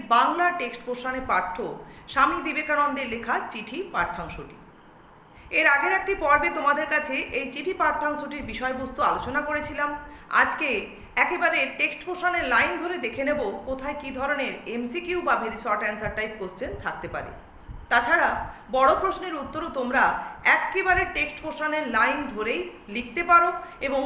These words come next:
যদি টেক্সট পোর্শনে যেটুকুনি তথ্য দেয়া আছে সেটুকুনি যদি ঠিকঠাক উপস্থাপন করতে পারো তাহলে এখানে ফুল মার্কস পাওয়া কিন্তু খুব সহজ। তাহলে চলো দেখে নিই একেবারে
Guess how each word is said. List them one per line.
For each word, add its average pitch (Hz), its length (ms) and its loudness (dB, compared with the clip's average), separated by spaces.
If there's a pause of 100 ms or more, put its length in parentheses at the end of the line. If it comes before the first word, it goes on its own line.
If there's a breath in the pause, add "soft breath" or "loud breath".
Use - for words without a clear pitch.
(140)
যদি 277 180 -4 (180)
টেক্সট 294 260 -2
পোর্শনে 370 320 -2
যেটুকুনি 330 440 -6 (100)
তথ্য 160 280 -4 (100)
দেয়া 208 280 2 (100)
আছে - 200 -4 (340)
সেটুকুনি 339 480 -4
যদি 320 140 -4 (240)
ঠিকঠাক 359 460 0
উপস্থাপন 240 520 -2 (140)
করতে 196 260 -4
পারো 185 320 0 (120)
তাহলে 180 320 -4 (340 loud breath)
এখানে 311 360 2 (400 loud breath)
ফুল 359 280 0
মার্কস 269 380 2
পাওয়া 196 240 2 (100)
কিন্তু 202 260 -8 (520)
খুব 359 140 -2 (160)
সহজ। 143 320 -6 (760)
তাহলে 330 300 6
চলো 311 180 2 (100)
দেখে 247 200 -2
নিই 226 200 -2 (300 loud breath)
একেবারে 269 400 0